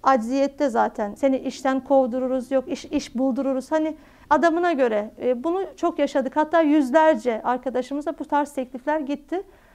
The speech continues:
Didik didik didik uğraşıyorlar. İşte ifadeye çağrılacak, kendisini aramıyor. E, yurt dışındaki kocasını arıyor. Şehir dışındaki abisini arıyor. E, ne bileyim, kayınbabasını arıyor.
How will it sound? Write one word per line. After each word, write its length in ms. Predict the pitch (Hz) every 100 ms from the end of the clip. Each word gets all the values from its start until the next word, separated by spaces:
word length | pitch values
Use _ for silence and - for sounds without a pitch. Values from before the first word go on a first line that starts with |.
| -
Didik 240 | 311 302
didik 260 | 330 311 311
didik 260 | 320 359
uğraşıyorlar. 640 | 302 269 269 - 240 214 214 -
İşte 260 | - 302
ifadeye 460 | 294 311 302 311 349
çağrılacak, 680 | - 311 277 277 277 359 359
kendisini 440 | 294 285 269 311
aramıyor. 480 | 285 294 277 254 214 208 _ _ -
E, 300 | 254 240 240 247
yurt 240 | 247 311 311
dışındaki 440 | 285 294 277 339
kocasını 520 | - 277 277 277 277
arıyor. 300 | 262 233 208 214 _
Şehir 280 | - 294 294
dışındaki 420 | - 285 269 320
abisini 500 | 269 262 247 - 277
arıyor. 340 | 254 233 208 220 _ - 233
E, 200 | 226 262
ne 120 | 254
bileyim, 280 | 262 262 254 _ _ _
kayınbabasını 680 | 302 320 349 302 294 277 285
arıyor. 340 | 254 233 214